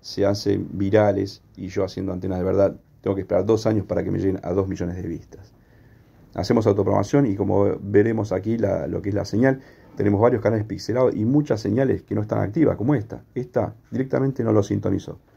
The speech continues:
Así, tres canales. Tres canales no sintonizados,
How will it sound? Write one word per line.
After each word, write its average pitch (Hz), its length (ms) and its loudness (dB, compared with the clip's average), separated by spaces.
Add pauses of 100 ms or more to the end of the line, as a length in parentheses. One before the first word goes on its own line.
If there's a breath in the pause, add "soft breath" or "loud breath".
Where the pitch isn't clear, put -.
(560 soft breath)
Así, 135 460 0
tres 117 180 2
canales. 104 420 0
Tres 143 160 2
canales 120 300 0
no 123 80 0
sintonizados, 127 680 0